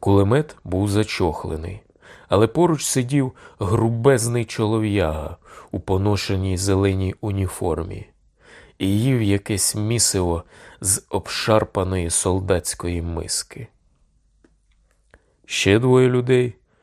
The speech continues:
у схожому ж обмундируванні із незграбними армійськими автоматами за плечима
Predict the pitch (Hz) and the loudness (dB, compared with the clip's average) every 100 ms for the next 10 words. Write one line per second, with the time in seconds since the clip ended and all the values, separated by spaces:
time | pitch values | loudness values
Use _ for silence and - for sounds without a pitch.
0 | _ _ - - - 113 87 90 85 82 | _ _ -6 -4 -2 0 2 0 -2 -6
1 | - _ - 104 101 101 101 98 117 160 | -10 _ -6 -2 0 2 4 4 4 2
2 | 110 80 82 - _ - - - 107 117 | -2 -4 -8 -12 _ -20 -8 -2 2 4
3 | 113 98 117 117 113 107 101 - 104 101 | 2 2 4 4 4 0 -2 -2 -2 -2
4 | 107 101 - 101 107 - 92 - 98 101 | -2 -4 -4 -4 -4 -4 -4 -2 0 0
5 | - 90 95 101 - 98 92 170 123 98 | 0 -2 0 0 0 -4 -4 -4 -2 -2